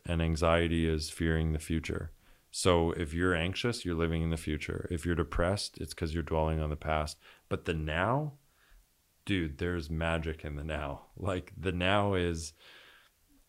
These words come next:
ninety-nine point nine repeated percent of the time,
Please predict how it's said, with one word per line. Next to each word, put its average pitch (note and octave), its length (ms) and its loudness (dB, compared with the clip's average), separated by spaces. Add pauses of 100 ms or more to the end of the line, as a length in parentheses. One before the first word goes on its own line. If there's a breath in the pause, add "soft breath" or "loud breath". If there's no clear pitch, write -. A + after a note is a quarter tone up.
(140)
ninety-nine G2 800 2
point F2 240 -2
nine E2+ 460 0
repeated E2 640 -2
percent E2 360 -2
of E2 40 0
the D#2+ 80 0
time, E2 520 2